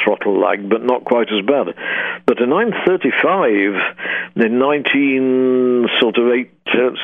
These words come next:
see, seventy-eight, seventy-nine, eighty, it gave, for a short time, you could turn the boost up on the turbo, and you had to watch the exhaust gas temperature gauge, and if it went too high, the engine would blow, but if you kept it down,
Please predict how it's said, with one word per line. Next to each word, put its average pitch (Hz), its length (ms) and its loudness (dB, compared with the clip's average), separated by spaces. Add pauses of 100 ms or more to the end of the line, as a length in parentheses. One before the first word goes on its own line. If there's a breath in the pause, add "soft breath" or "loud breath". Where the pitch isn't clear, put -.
see, 117 100 0 (300)
seventy-eight, 120 840 0 (240)
seventy-nine, 123 680 0
eighty, 131 420 0 (600 loud breath)
it 123 220 0
gave, 131 380 2 (600)
for 127 120 2
a - 40 0 (140)
short 180 320 0
time, 135 360 0
you 104 80 0
could - 260 -4
turn 147 460 0
the 156 60 2
boost 147 420 -2
up - 140 -2
on 113 160 0
the 110 80 2
turbo, 113 520 0 (560 loud breath)
and 107 180 2
you 107 100 2
had 110 120 -2
to 107 80 0
watch 123 320 0 (100)
the 135 100 2
exhaust 120 600 0
gas 139 200 -6 (140)
temperature 127 480 -2
gauge, 147 560 -2 (400 loud breath)
and 104 200 0
if 104 100 0
it 120 80 2
went 127 240 -2
too 117 140 0
high, 147 200 0
the 139 180 2
engine 165 300 0
would 98 160 -2
blow, 98 160 0
but 101 160 -2
if 110 100 -4
you - 140 0
kept - 320 -2
it 135 220 -4
down, 123 520 0